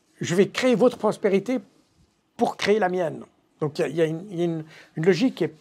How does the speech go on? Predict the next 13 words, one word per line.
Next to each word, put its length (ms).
pas 140
inintéressante 720
là-dedans. 340
Et 80
d'ailleurs, 280
les 100
pays 260
africains 300
ont 80
très 160
bien 120
compris 300
ça. 220